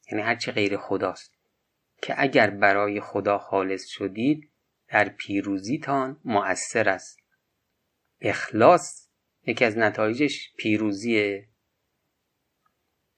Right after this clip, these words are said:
یا در جای دیگه فرمودن: «شما بخواهید که اضطراب نداشته باشید و بخواهید که ایمانتان را قوی کنید، یعنی اگر این دوتا حاصل بشه، اضطراب نداشته باشید،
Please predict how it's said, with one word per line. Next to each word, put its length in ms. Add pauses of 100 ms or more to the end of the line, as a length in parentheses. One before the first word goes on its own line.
یا 200
در 220
جای 220
دیگه 260
فرمودن: 560 (580)
«شما 400
بخواهید 540
که 200
اضطراب 580
نداشته 500
باشید 960 (880)
و 60
بخواهید 520
که 100
ایمانتان 1040
را 160
قوی 400
کنید، 360
یعنی 180
اگر 180
این 140
دوتا 320
حاصل 340
بشه، 440
اضطراب 520
نداشته 460
باشید، 520